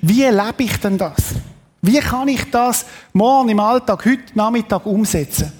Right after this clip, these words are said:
Und darum soll es gehen jetzt. Ich habe eine Geschichte mitgebracht heute Morgen.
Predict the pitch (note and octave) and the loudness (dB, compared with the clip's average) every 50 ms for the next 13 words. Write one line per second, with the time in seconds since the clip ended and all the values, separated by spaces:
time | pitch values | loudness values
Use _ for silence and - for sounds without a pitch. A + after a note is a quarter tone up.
0 | - - - - - - - _ _ F3+ D3+ G#3 A3 G#3+ G#3+ A3 G#3+ - - G3 | -20 -20 -20 -20 -20 -20 -20 _ _ -2 0 2 0 2 2 2 2 2 2 2
1 | F#3+ E3 - - - E3+ F3 F3+ F3+ E3+ D3+ - - - E3+ - F3+ G3 G3+ F#3+ | 2 0 0 -2 -4 -2 -2 -2 -2 -2 -2 -4 -4 -4 -2 0 2 2 0 0
2 | - - - - - - _ _ _ _ - F3+ - - - C4 C4+ - - - | -4 -10 -20 -20 -20 -20 _ _ _ _ -6 -4 -2 0 0 0 0 0 -2 -2
3 | - A3+ A#3 A3 - - G3 G#3 A3 A3+ - - - G#3 - - G#3 F#3+ F#3+ G3 | 0 0 0 0 -2 -2 0 0 0 0 -2 -4 -4 -4 -2 -2 0 0 0 0
4 | G#3+ G3+ G#3 A3+ A3 | 0 0 0 0 -2